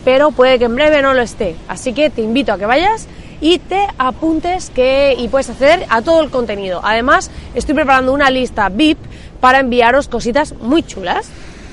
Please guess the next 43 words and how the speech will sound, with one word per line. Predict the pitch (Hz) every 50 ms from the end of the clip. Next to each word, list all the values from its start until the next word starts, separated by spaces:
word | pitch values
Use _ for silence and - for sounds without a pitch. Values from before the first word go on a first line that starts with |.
| - - - - -
Dicho | - - 440 440 - 440
esto, | 453 415 - 440 392 359
hoy | 320 415
vamos | 440 415 392 285
a | 349
hablar | 339 339 359 359 277
de | 254 349 359
las | 330 311 294
recomendaciones | 277 285 269 226 269 269 285 277 294 302 - - 392 403 403 427 392 302
no | 311 277 294 339 370
cualificadas. | - 349 339 330 311 311 226 302 277 254 240 180 151 - - - - - -
¿Por | 285 320 330 -
qué? | - 311 233 190 - - - - - - - - - -
Porque | - 415 - -
en | 392 339
muchas | 359 427 - 370 277
ocasiones, | 302 247 247 - - 302 302 285 285 285 311 294 - - - - - - -
em, | 269 262 262 254 247 240 240 233 233 226 220 220 226
estamos | - 254 - 302 320 381 403
acostumbrados | 349 294 262 - 247 220 214 214 214 240 294 277
a | 285 247
que, | 202 - 240 226 214 208 196 185 - - - -
que | - 247 226
alguien | 220 247 311 339
nos | 320 302 262
recomiende, | 240 220 214 214 220 226 226 233 233 240
que | 240 233
nos | 220 208 -
pasen | - 247 233 320 320
un | 285 233
cliente, | 202 226 220 220 220 226 226 214 220 233 226
que | 214 233
nos | 220 208
pasen | - - 269 302 370 311
un | 285 240 226
lead, | 226 240 262 262 247 247 226 -
un | 254 247
potencial | 214 240 220 226 226 196 220 226 220 190
cliente, | 190 226 220 214 214 220 214 254 262 294 - - - - - - - -
suele | - - 381 392 359
ser | - 359 359
algo | 349 330 254 220 208 196
bueno. | 196 208 190 185 185 -